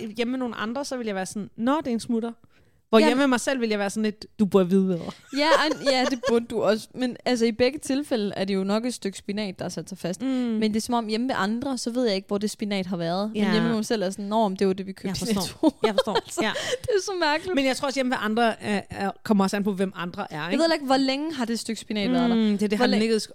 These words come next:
Speaker 1: åh,
Speaker 2: ja, er det
Speaker 1: åh,
Speaker 2: en, I
Speaker 1: jeg
Speaker 2: har
Speaker 1: får det dårligt.
Speaker 2: undgået,
Speaker 1: Jeg får
Speaker 2: og den har
Speaker 1: det
Speaker 2: bare
Speaker 1: dårligt.
Speaker 2: ligget der, I har aldrig rigtig
Speaker 1: Ja.
Speaker 2: eller hvad er det for noget spinat? Hvad er det, vi
Speaker 1: Mm.
Speaker 2: taler?
Speaker 1: Jeg forstår. Jeg har lidt en sådan anke mod Københavns vand, har bare sindssygt meget kalk. Så jeg har ikke opvaskemaskine og vasker alt op i hænderne.
Speaker 2: Mm.
Speaker 1: Og der, vandet s-,
Speaker 2: Mm.
Speaker 1: medmindre du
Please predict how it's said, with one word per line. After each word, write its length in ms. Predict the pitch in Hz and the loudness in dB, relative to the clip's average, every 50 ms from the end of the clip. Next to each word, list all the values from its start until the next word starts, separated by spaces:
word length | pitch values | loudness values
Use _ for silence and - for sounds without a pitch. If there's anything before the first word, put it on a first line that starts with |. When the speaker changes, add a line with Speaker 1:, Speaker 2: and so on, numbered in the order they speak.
| - 226 | -6 -4
Speaker 1:
åh, 80 | 214 269 | 0 2
Speaker 2:
ja, 180 | 269 262 262 - - | 2 2 0 0 0
er 80 | - | 0
det 100 | - - | 0 0
Speaker 1:
åh, 60 | 208 339 | 2 0
Speaker 2:
en, 100 | 320 285 | 0 0
I 40 | |
Speaker 1:
jeg 80 | 269 240 | 0 2
Speaker 2:
har 60 | 240 | 2
Speaker 1:
får 20 | 233 | 2
det 80 | 220 - | 6 6
dårligt. 240 | 277 330 359 381 | 6 6 6 4
Speaker 2:
undgået, 260 | 403 269 220 202 190 180 | 6 6 6 6 4 2
Speaker 1:
Jeg 60 | - - | 2 0
får 40 | |
Speaker 2:
og 40 | 214 214 | 0 0
den 80 | 226 | 0
har 60 | 226 | 0
Speaker 1:
det 40 | 190 | 4
Speaker 2:
bare 120 | 240 247 254 | 4 4 4
Speaker 1:
dårligt. 80 | 269 277 330 330 | 4 2 2 2
Speaker 2:
ligget 140 | 403 349 240 | 2 0 2
der, 200 | 202 185 170 104 | 0 0 0 -2
I 120 | 143 233 | -2 -2
har 120 | 233 220 208 | 0 2 0
aldrig 180 | 208 247 285 262 | 0 0 0 -2
rigtig 240 | 254 254 254 226 - - 247 | -2 -4 -4 -8 -10 -8 -8
Speaker 1:
Ja. 120 | 233 214 - | -6 -6 -2
Speaker 2:
eller 140 | - 240 233 | 0 0 0
hvad 240 | 226 233 277 285 277 | 2 2 0 2 2
er 40 | 262 | 0
det 120 | 269 285 | -2 -2
for 120 | - - 240 | -4 -4 -4
noget 160 | 214 196 190 | -4 -4 -4
spinat? 420 | - - 196 196 185 170 165 - - | -4 -6 -6 -4 -4 -6 -6 -10 -6
Hvad 140 | - 226 254 | 0 2 2
er 40 | 262 | 2
det, 100 | - - | 2 0
vi 40 | - | -4
Speaker 1:
Mm. 40 | - | -4
Speaker 2:
taler? 320 | - 240 214 185 147 151 180 | -4 -4 -4 -4 -6 -6 -8
Speaker 1:
Jeg 100 | 220 214 | -10 -10
forstår. 340 | - - - 214 - - _ - - - - - - - | -10 -10 -10 -10 -10 -10 _ -20 -18 -16 -16 -14 0 0
Jeg 80 | 233 | 0
har 180 | 233 302 302 285 | 0 0 -4 -2
lidt 220 | 262 240 269 233 | 0 -2 -2 -2
en 180 | - 269 262 247 | -2 -4 -4 -4
sådan 240 | - - 247 226 - - | -2 -2 -4 -4 -2 -4
anke 240 | 220 220 220 226 | -4 -2 -2 0
mod 320 | 247 247 240 226 208 196 - - - | 0 0 0 0 0 -2 -4 -6 -2
Københavns 540 | - 214 208 - - 247 233 202 202 - 226 | -2 -2 0 2 2 0 0 0 -4 -6 -6
vand, 200 | 220 208 - 180 | -6 -6 -6 -8
har 100 | - 196 | -8 -6
bare 180 | 196 180 196 | -4 -4 -4
sindssygt 380 | - - - - 269 220 202 - 220 190 | -6 -8 -8 -8 -8 -8 -6 -6 -6 -6
meget 240 | 180 156 151 185 - | -6 -8 -10 -12 -14
kalk. 340 | - - 240 - - - - _ _ - - - - - - _ | -12 -10 -10 -10 -10 -16 -20 _ _ -20 -20 -20 -20 -20 -20 _
Så 200 | - - 226 175 - 202 214 - - | 0 2 2 2 2 -4 -16 -10 -4
jeg 140 | 247 240 233 | -4 -2 0
har 240 | 240 208 - - - | 0 -2 -2 -2 -4
ikke 180 | 269 285 - - | -6 -6 -4 -4
opvaskemaskine 600 | 190 - 196 180 - 202 180 - - 196 180 180 | -6 -4 -4 -6 -4 -6 -6 -6 -6 -6 -4 -4
og 80 | 185 160 | -4 -6
vasker 220 | 170 180 - - | -6 -8 -8 -6
alt 180 | - 214 208 196 | -6 -4 -2 -2
op 120 | 190 - | -4 -6
i 80 | 190 170 | -8 -6
hænderne. 300 | - 262 240 214 180 202 - | -4 -4 -4 -4 -6 -6 -4
Speaker 2:
Mm. 200 | - 220 214 202 | -2 -2 0 0
Speaker 1:
Og 120 | 196 214 | 0 0
der, 80 | 247 - - - - - _ _ | -2 -2 -4 -6 -16 -20 _ _
vandet 360 | - 196 233 240 247 240 214 226 | -4 -2 0 0 2 0 -2 -2
s-, 140 | 208 196 - | -4 -8 -8
Speaker 2:
Mm. 100 | 220 202 | -2 4
Speaker 1:
medmindre 300 | 233 233 233 240 240 269 | 4 6 6 4 2 -2
du 80 | 262 | -6